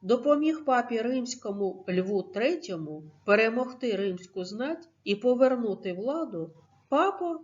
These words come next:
запросив монарха до Риму. Під час урочистого різдвяного молебню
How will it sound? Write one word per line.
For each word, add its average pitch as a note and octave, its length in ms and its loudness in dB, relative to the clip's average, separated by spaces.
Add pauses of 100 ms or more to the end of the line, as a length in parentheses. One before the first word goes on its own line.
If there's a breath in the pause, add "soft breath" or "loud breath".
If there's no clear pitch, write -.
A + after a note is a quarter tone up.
запросив G3 800 -2
монарха A3 640 -6
до G#3+ 240 -2
Риму. D#3 540 -4 (1000 soft breath)
Під C4+ 240 0
час G4 540 2
урочистого C4 1040 4
різдвяного G#3+ 840 -4
молебню F#3+ 720 -6